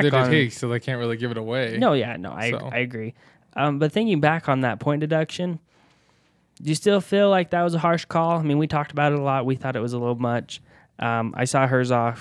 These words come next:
Speaker 2: came out and defended, you know, the point deduction, and it, he totally within his own right to do that. Uh, but what do you think?
Speaker 1: I mean, if I was Brandon Moreno and I got kicked that hard there, I would want the point deduction. But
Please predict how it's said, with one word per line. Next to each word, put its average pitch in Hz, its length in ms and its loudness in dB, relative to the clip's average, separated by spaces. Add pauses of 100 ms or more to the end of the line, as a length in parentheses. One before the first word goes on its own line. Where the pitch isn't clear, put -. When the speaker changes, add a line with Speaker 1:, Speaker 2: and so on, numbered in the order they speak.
(260)
Speaker 2:
came 120 240 -2
out 117 240 -2
and 117 260 -8
defended, 117 400 -4 (320)
you 120 100 -10
know, 110 140 -8 (400)
the 123 80 -4
point 120 220 -4
deduction, 113 500 -6 (640)
and 175 200 -2
it, 127 240 -10
he 156 140 -6
totally 156 360 0
within 123 240 0
his 117 100 -2
own 117 200 0
right 117 160 -2
to - 80 -12
do 120 160 -2
that. 117 200 -10 (320)
Uh, 117 200 0
but 120 120 -2
what 123 100 2
do - 20 0
you 113 80 -2
think? - 280 -16 (920)
Speaker 1:
I 131 80 0
mean, 135 340 2 (1600)
if 147 180 0
I 175 160 10
was 143 140 4
Brandon 151 340 2
Moreno 131 460 2
and 123 80 0
I 120 140 -2
got 117 200 -6
kicked - 280 -10
that 113 160 -4
hard 113 240 -6
there, 110 220 -2
I 110 120 0
would 110 200 -6
want 104 240 -14
the - 60 -18
point - 380 -18
deduction. - 380 -14
But 123 300 -2